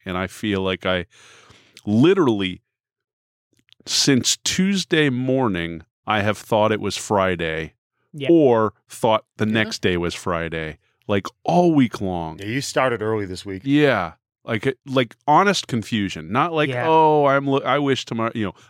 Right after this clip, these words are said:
Speaker 2: I
Speaker 1: I
Speaker 2: wanna
Speaker 1: literally thought the week was over and ending since Monday night, Tuesday morning.
Speaker 2: Yeah.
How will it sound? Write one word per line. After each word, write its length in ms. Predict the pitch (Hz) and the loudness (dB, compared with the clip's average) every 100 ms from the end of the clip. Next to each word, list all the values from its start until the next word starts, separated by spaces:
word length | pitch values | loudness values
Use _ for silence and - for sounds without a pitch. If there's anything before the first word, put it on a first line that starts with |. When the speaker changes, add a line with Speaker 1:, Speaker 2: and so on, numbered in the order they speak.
| - | -4
Speaker 2:
I 140 | 170 | -2
Speaker 1:
I 40 | 185 | 0
Speaker 2:
wanna 200 | 147 127 | 0 4
Speaker 1:
literally 560 | 156 151 123 104 101 | 4 6 4 2 0
thought 360 | - 120 113 - | -2 2 2 2
the 80 | 104 | 0
week 320 | 98 92 - | 2 0 0
was 200 | 92 85 | -2 0
over 400 | 104 101 92 101 | 2 2 4 2
and 180 | 95 87 | 2 0
ending 520 | 92 98 101 117 117 | 0 2 2 0 -2
since 480 | - 104 98 95 - | -2 0 0 -2 -2
Monday 320 | 95 98 95 | 0 2 2
night, 280 | 90 90 - | 2 -2 -4
Tuesday 360 | 95 87 82 80 | -8 -8 -8 -8
morning. 480 | 78 78 76 76 - _ _ 175 | -8 -10 -10 -14 -20 _ _ -2
Speaker 2:
Yeah. 380 | 151 127 123 | 0 0 -6